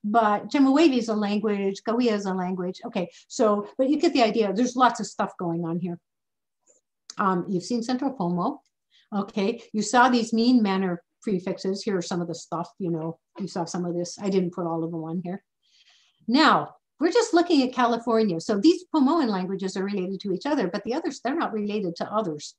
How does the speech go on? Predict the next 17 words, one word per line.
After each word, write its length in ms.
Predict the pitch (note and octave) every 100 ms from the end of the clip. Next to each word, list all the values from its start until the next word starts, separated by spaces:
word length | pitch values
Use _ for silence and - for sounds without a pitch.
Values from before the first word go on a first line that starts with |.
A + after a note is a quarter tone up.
| _ _ _ G3
as 100 | -
far 220 | F#3+ F3+
as 120 | F3
we 80 | F3+
can 140 | F3+
tell. 360 | F3+ B3+ F#3 - _ _ -
What 120 | G4
about 260 | F4 A#3+
Karuk? 300 | - A#3 F3 - - _ _ _ _ _ _ _ _ _ _ _ -
It's 180 | D4+
got 260 | - F4+ -
prefixes. 760 | - F#4 - G#3+ - D3+ - - _ _ _ _ _ _ _ _ _ _ _ _ _ _ _ _ _ _ _ _ _ _ _ _ _ _
Look 180 | C4+ -
at 100 | C4
these 220 | G3+ F3
things 320 | - E3 D#3+ -
here. 280 | D3 -